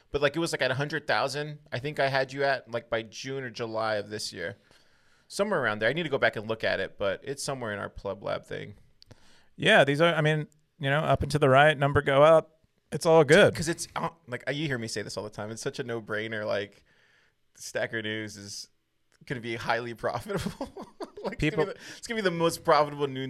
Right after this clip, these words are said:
Speaker 1: news organization in history. People just don't see it yet.
Speaker 2: Yeah, yeah. Just gotta not fuck it up, and hopefully they keep
Speaker 1: And, and the
Speaker 2: growing.
Speaker 1: users benefit the most from it. That's what's cool.
Speaker 2: That's the whole point,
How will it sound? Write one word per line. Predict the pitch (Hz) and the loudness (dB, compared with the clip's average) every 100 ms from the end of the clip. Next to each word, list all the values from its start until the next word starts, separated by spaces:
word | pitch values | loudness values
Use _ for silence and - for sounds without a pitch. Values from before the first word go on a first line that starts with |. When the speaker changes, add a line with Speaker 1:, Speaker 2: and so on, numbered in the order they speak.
| 123 | -10
Speaker 1:
news | 127 135 123 | -6 -4 -2
organization | 120 113 110 113 110 117 107 113 _ _ _ - | -4 -4 -6 -6 -6 -8 -8 -12 _ _ _ -10
in | 117 | -6
history. | 120 117 - 104 98 131 - _ | -4 -4 -4 -4 -6 -10 -18 _
People | - 123 | -12 -10
just | 110 104 | -10 -8
don't | 113 104 | -8 -8
see | - 107 | -8 -8
it | 67 | -6
yet. | 90 - - _ _ _ | -6 -6 -12 _ _ _
Speaker 2:
Yeah, | 226 170 175 113 95 | 0 8 10 8 6
yeah. | 131 131 98 | 4 6 4
Just | 98 123 | 2 -2
gotta | 151 143 | 2 4
not | 139 135 - | 4 0 4
fuck | 143 131 | 4 4
it | 123 | 6
up, | 127 147 - | 6 6 2
and | 120 | 2
hopefully | 123 120 135 120 | 2 2 2 2
they | 120 | 4
keep | 127 | 0
Speaker 1:
And, | 131 | 4
and | 123 139 | 6 6
the | 135 | 6
Speaker 2:
growing. | 139 | 4
Speaker 1:
users | 147 185 208 151 120 117 113 - | 2 0 0 0 0 -2 -4 -10
benefit | 113 139 131 127 - | 0 2 2 -4 -4
the | |
most | 113 117 120 120 | -2 0 0 0
from | - 101 98 | -2 -4 -4
it. | 73 - _ _ - | -10 -16 _ _ -6
That's | - 123 | -2 -2
what's | 131 - | -4 -8
cool. | - 104 69 - _ _ _ _ _ | -4 -4 -6 -12 _ _ _ _ _
Speaker 2:
That's | 156 175 | 2 4
the | 202 | 4
whole | 202 | 4
point, | - 185 143 | 4 2 2